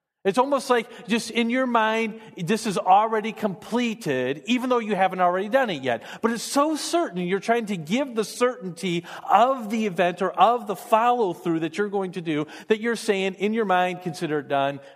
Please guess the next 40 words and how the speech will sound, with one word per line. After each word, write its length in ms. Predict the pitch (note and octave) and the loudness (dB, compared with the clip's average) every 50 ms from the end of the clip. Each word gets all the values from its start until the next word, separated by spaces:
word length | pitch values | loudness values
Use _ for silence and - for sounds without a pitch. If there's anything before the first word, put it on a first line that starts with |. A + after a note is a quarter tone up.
| _ - | _ -4
put 140 | - F#3+ | -2 -2
it 80 | F3+ E3+ | -2 -2
in 60 | D#3+ | -2
the 100 | D3 C#3+ | -4 -4
past 380 | B2+ D3+ C#3+ C3 B2 - - - | -2 0 0 0 0 -4 -8 -14
tense. 220 | B2+ G#2+ F2+ - _ _ _ _ _ _ _ _ - | -14 -14 -14 -16 _ _ _ _ _ _ _ _ -4
And 100 | F3 F#3 | -2 -2
this 160 | A#3+ A#3+ - | -2 -2 -2
is 80 | B3 | -2
what 160 | A#3+ B3 A#3+ G3+ | 0 0 -2 0
James 440 | F#3+ A#3+ B3 C4 B3+ A#3 G3 D#3 | 0 -2 0 0 -2 -4 -6 -6
is 120 | C#3+ B2+ B2 | -8 -8 -6
doing 320 | B2 C3+ C3 C3 B2+ B2 | -4 -4 -4 -4 -4 -6
here, 380 | B2 C3+ C#3 C3+ C#3 C#3+ D3 C#3+ - - - - | -6 -4 -2 -2 0 -2 -2 -4 -8 -14 -6 -2
and 140 | D#3 D#3+ D3+ | -2 0 2
what 140 | E3+ F3 | 4 2
other 180 | F3+ F#3 F#3+ F3 | 2 2 0 -2
New 160 | D#3 D#3+ D#3 | -4 -6 -6
Testament 380 | D3+ - D#3+ D3+ - - D3 C3+ | -2 -2 -2 -2 -2 -4 -2 0
authors, 420 | B2+ B2+ C3 - C#3+ B2+ - - - - - _ - | 2 0 0 -2 -6 -8 -10 -12 -18 -20 -20 _ -6
when 180 | C3 C#3 C#3+ C#3+ | -4 -2 0 0
they 120 | C#3 C#3 | 0 0
write 280 | C3 B2+ C#3 C#3+ C#3+ C#3+ | 0 2 2 2 2 0
about 260 | C#3 C#3 C3+ C3 - | 0 -2 -2 -2 -2
the 60 | C3 | -6
return 520 | A#2 A#2 A#2 - - C#3 B2+ B2+ B2 A#2+ | -8 -8 -10 -8 -8 -6 -6 -6 -6 -8
of 60 | A2+ A2 | -10 -12
the 60 | G#2+ | -12
Lord. 460 | G#2 G#2 A2 B2 A#2+ G#2+ F#2 - - _ _ _ _ _ _ _ _ _ _ _ _ _ _ _ _ _ _ _ _ _ - | -10 -10 -8 -8 -8 -8 -10 -12 -14 _ _ _ _ _ _ _ _ _ _ _ _ _ _ _ _ _ _ _ _ _ -4
Now, 80 | C3 C3 | -4 -2
James, 320 | C3 F3+ G3 G#3 F3 - | 0 0 0 0 -2 -2
he's 180 | G3 F3+ D3+ - | -4 -4 -4 -2
just 300 | - G3 G3 - - - | 0 -2 -2 -2 -4 -14
finished 640 | - D3 C#3+ D3 C3+ - - G3 G3+ F#3+ - - | -16 -16 -14 -14 -6 0 0 0 0 -2 -6 -6
rebuking 480 | E3+ D#3 D3 B2+ E3 G3 G#3+ - G#3 E3 | -6 -6 -2 -2 -2 -2 -2 -2 -4 -2
the 100 | D3+ D3 | 0 0
unbelieving 400 | D#3 E3 E3+ E3 D#3+ D#3 E3 C#3+ | 0 0 0 -2 -2 -2 -2 -2
rich 220 | C#3 D3 D#3 - | -2 -2 -2 -2
for 160 | - - D#3 D3 | -6 -6 -4 0
their 180 | D#3 D#3 D#3 | 0 0 0